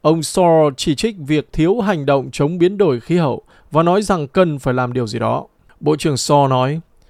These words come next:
"Tôi không nghĩ mình từng cảm thấy buồn hay tức giận như vậy về những thập niên đã mất mà chúng ta đã trải qua để mà cãi vã và tranh luận về việc liệu có biến đổi khí hậu hay không,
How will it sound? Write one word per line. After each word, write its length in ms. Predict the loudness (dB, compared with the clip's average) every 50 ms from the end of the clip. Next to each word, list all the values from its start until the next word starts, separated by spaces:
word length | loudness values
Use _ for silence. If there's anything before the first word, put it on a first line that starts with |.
| _ _ _ _ _
"Tôi 120 | -2 -2 0
không 180 | 2 0 2
nghĩ 340 | 6 6 6 6 6 4 0
mình 340 | -2 -2 0 0 0 0 0
từng 160 | -2 -4 -2
cảm 120 | -2 -4 -2
thấy 140 | -2 -4
buồn 280 | 0 2 2 2 2 0
hay 180 | -2 -4 -4 -2
tức 180 | -4 -4 -4
giận 380 | -2 0 0 0 0 -2 -6 -2
như 120 | -2 -2
vậy 340 | 0 2 0 0 0 -4 -10 -14 -10 -2
về 120 | -2 -2 -2
những 180 | -2 -6 -2
thập 220 | -2 -2 -2 _ -4
niên 240 | -2 -2 -2 -2
đã 140 | -2 -4 -4
mất 280 | 0 0 0 0 0 -2
mà 100 | -6 -6
chúng 200 | -4 -6 -8 -2
ta 160 | -2 -2 0
đã 100 | -2 -6
trải 220 | -6 -6 -6 -6 -6
qua 300 | _ -2 -2 0 -2 -2 -6 _ _ -20 -4 _
để 80 | 0
mà 120 | 0 0 0
cãi 260 | -2 -2 0 0 2
vã 220 | 2 0 0 0
và 140 | 0 -2 -2
tranh 280 | -2 -2 -4 -2 0 2
luận 200 | 2 2 2 0
về 120 | -4 -4
việc 260 | -2 -2 -4 -4 -6 _ _ _ -8 _
liệu 220 | 2 4 4 2
có 180 | 2 0 0 2
biến 180 | 2 2 2
đổi 180 | 2 0 0 0
khí 220 | -2 -2 -2 0
hậu 160 | 0 -2 -2 -4
hay 180 | -6 -8 -8
không, 320 | -6 -2 -2 -2 -2 -2